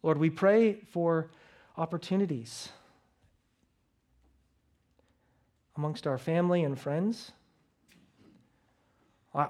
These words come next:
Lord, we, we ask for opportunities, actually. We pray that you would stir in the hearts of our non-Christian family and friends to ask us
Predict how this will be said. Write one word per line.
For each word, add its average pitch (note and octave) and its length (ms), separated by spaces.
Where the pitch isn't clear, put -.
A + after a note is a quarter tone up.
Lord, E3 240
we, F3 240
we F3 260
ask G3+ 440
for D3 160
opportunities, B2 840
actually. - 380
We D3+ 120
pray F#3+ 360
that D3+ 200
you E3+ 100
would F3 120
stir G3+ 260
in G3 80
the F3+ 80
hearts F3+ 320
of D3+ 100
our D3 80
non-Christian E3 760
family E3 340
and D#3 100
friends F3 320
to D3 200
ask E3 320
us - 360